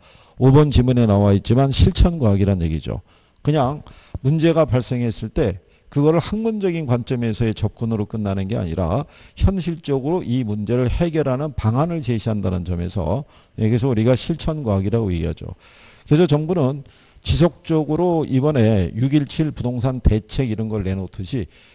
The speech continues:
계속적으로 해결하는 방안을 내놓고 있다라고 보시면 돼요. 예, 그래서 이제 사 번에 보시면 부동산학이 추구하는 가치를 민간 부분에 한정해서 볼 때는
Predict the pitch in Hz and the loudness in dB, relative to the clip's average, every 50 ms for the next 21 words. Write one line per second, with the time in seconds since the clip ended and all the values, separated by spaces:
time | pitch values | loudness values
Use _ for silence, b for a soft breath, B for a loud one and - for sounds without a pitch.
0 | b - - 123 117 131 139 - - 147 131 127 131 151 165 147 107 160 160 165 | b 0 2 2 2 2 0 -2 -2 -2 0 0 0 0 -2 0 0 0 0 0
1 | 156 143 135 123 120 117 - 104 104 101 104 107 135 139 110 101 98 101 98 - | 0 -2 -2 -2 -4 -2 -2 0 0 0 0 0 0 0 0 0 2 0 -2 -2
2 | - 98 - - 95 92 92 87 98 127 113 95 90 - - 92 87 80 73 - | -4 -6 -4 -4 -4 -2 -2 -4 -4 -4 -4 -4 -4 -4 -6 -6 -6 -4 -4 -4
3 | 62 - 90 - B B B B B B B B B B B B B B B B | -4 -4 -6 -10 B B B B B B B B B B B B B B B B
4 | B B B B B _ _ _ _ - 139 135 135 131 131 - 151 170 165 196 | B B B B B _ _ _ _ 0 4 6 6 6 6 6 4 4 4 2
5 | 185 143 135 127 117 - - 131 135 135 165 165 160 156 143 123 120 110 - 131 | 2 4 4 4 4 4 4 4 4 4 4 4 4 4 4 4 2 2 0 0
6 | 156 165 120 98 85 - - 127 156 160 165 156 - 151 156 151 151 131 139 131 | 0 0 0 0 0 0 2 4 4 4 4 4 4 4 6 4 4 2 2 0
7 | - - - 127 135 131 127 127 120 - - 95 - - 139 151 139 107 95 113 | 0 -2 -2 0 2 2 2 0 0 0 -2 -2 0 2 2 2 4 4 2 2
8 | 156 165 - - 98 123 139 151 160 160 170 165 165 156 131 123 117 120 117 113 | 0 -2 -2 0 2 4 4 4 4 2 2 0 2 0 0 0 2 2 4 4
9 | 107 98 90 - - 156 156 143 143 139 135 120 110 - 101 90 92 90 82 - | 4 4 2 0 0 0 0 2 2 2 2 2 2 2 0 0 0 0 2 2
10 | 104 120 135 110 85 | 2 2 0 -2 -4